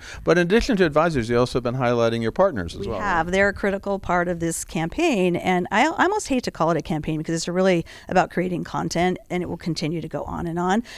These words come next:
Speaker 2: But we've had an overwhelming, um, interest from our partners. And, um, so we created three films initially as a s-, starting point to create the framework for these. Um, we did one for Australia,
Speaker 1: Mm-hmm.
Speaker 2: um, which we highlighted in our opening session.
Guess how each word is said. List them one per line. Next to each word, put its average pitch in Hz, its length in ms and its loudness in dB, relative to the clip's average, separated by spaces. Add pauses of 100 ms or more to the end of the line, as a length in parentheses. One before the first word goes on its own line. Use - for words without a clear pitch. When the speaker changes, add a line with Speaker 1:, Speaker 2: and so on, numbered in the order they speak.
(140)
Speaker 2:
But - 80 0
we've 185 100 2
had 190 140 4
an 175 140 -2
overwhelming, 180 1040 2
um, 170 420 -4 (280)
interest 214 400 0
from 160 200 -2
our 160 100 -8
partners. 277 600 -2
And, 180 480 0
um, 175 240 -2
so 180 180 0
we 185 100 4
created 247 360 0
three 220 200 -4
films 185 380 -4
initially 180 500 -4
as 233 140 -2
a - 40 -6
s-, 156 80 -6
starting 180 720 -4
point 175 320 -4
to 175 80 -8
create 175 220 -4
the 165 80 -8
framework 175 420 -6
for - 100 -10
these. 165 300 -4 (420)
Um, 170 240 0
we 170 100 2
did 175 180 -2
one 170 220 -4
for 165 420 -6
Australia, - 280 -8
Speaker 1:
Mm-hmm. 202 580 -4 (180)
Speaker 2:
um, 165 160 0
which 170 180 -4
we 175 80 -4
highlighted 160 500 -2
in 175 80 -2
our 170 140 -6
opening 165 340 0
session. 220 520 -4